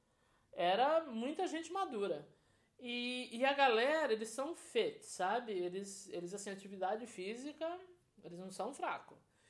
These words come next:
E esse sujeito começou, eu encontrei com ele já perto, já na Galícia, porque Santiago de Compostela fica na Galícia,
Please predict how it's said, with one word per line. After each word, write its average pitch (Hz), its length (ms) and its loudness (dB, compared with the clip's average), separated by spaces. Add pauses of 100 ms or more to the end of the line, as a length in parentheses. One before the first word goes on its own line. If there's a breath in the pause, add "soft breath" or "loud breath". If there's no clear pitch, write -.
(240 soft breath)
E 311 120 0
esse 392 260 0
sujeito 320 500 2
começou, 277 420 -2
eu 277 80 0
encontrei 311 380 0
com 311 120 -2
ele 339 160 0
já 320 160 4
perto, 277 680 6
já 214 160 0
na 359 100 -2
Galícia, 285 580 4
porque - 140 -14
Santiago 233 520 0
de 226 80 -12
Compostela 233 400 -4
fica 294 120 -6
na 302 80 -6
Galícia, 220 600 -6